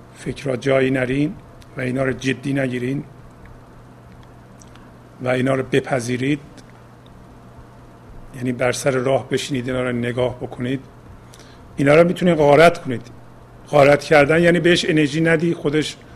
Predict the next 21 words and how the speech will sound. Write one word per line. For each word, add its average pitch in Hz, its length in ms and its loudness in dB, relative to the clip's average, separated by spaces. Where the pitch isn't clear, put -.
از 127 160 -2
بین 131 160 0
میره. 123 260 -4
یواش 135 340 4
یواش 139 380 -2
سرعت - 520 -4
فکر 151 320 -6
میاد 147 140 -2
پایین 131 440 -4
و 120 160 -6
میگه: 127 220 -4
"این 170 180 -2
کارو 175 280 4
می‌کنم 180 400 0
برای 170 520 4
لقا." 147 540 6
لقا 139 320 4
یعنی 165 160 4
دیدار 160 600 4
معشوق. 143 520 0
قافل، 135 380 0